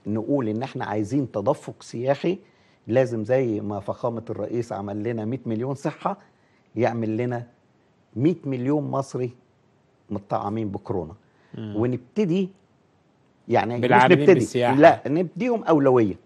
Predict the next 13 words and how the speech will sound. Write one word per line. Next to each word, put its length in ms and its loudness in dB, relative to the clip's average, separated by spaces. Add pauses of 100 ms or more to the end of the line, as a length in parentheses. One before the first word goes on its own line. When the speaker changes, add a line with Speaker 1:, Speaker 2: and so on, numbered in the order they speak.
(100)
Speaker 2:
مم. 260 -10 (460)
Speaker 1:
ونديهم 480 0
أولوية 460 4
في 180 -6
إيه؟ 200 0 (600)
أنا 120 4
مش 100 0
Speaker 2:
مم. 60 4
Speaker 1:
عايز 120 2
أحمل 340 0
الدولة 340 4
حاجة 200 -2
خالص. 760 -2